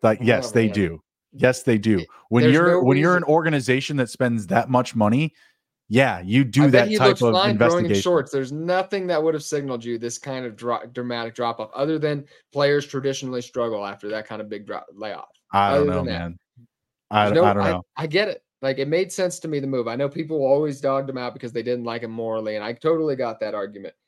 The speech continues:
Speaker 2: However, for just winning purposes, I thought it made sense. You had to get, go get your guy 'cause no one was ever gonna come to Cleveland to play quarterback. No, he had eliminated them. The only reason he even
Speaker 1: So we
Speaker 2: considered
Speaker 1: have to
Speaker 2: him
Speaker 1: get the
Speaker 2: back again
Speaker 1: black eye of the N F L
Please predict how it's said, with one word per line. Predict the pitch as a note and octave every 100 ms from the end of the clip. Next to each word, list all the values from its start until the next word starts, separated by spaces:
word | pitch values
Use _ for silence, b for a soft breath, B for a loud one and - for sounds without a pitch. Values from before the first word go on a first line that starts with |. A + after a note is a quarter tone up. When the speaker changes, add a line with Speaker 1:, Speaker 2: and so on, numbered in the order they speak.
| _ _ -
Speaker 2:
However, | C3+ C#3 C3 A#2 A#2 A#2 _ _ _ _ _ _ -
for | C3
just | B2+ D#3 E3
winning | B2 C#3 E3 F3
purposes, | E3 D#3 D3+ B2+ A#2+
I | A2+
thought | B2 C#3+ C#3+
it |
made | C3+ C#3 C#3
sense. | C#3+ C3 - -
You | A2 B2
had | B2 C3
to | C3+
get, | C3+ B2+
go | C3+ C3+
get | C3+
your | C3+
guy | B2+ A#2+ C3+
'cause | A#2+
no | G#2+ B2+
one | D3 D#3+
was | D3+
ever | C3 C#3+
gonna | E3 E3+
come | E3 D#3+
to | D#3
Cleveland | D#3 C#3+ C3+ C3+ B2
to |
play | - A#2+
quarterback. | A#2 G#2+ G2+ F#2+ F2
No, | G2 B2 C#3 D3+ D3+
he | B2
had | C3 A#2+
eliminated | A2+ C#3 D#3 D3+ D#3
them. | D3+
The | C3+
only | A2+ C#3
reason | D3 C#3+ C3
he | C3
even | C3+ B2+
Speaker 1:
So | A#2 C3+
we | C3+
Speaker 2:
considered | D3+
Speaker 1:
have | C#3+
to |
Speaker 2:
him | C3+
Speaker 1:
get | C3
the |
Speaker 2:
back | A2+
again | A2+
Speaker 1:
black | B2 B2 B2+
eye | B2 A#2+
of | A2+
the | A2
N | A2
F | G#2 -
L | G#2+ G2 -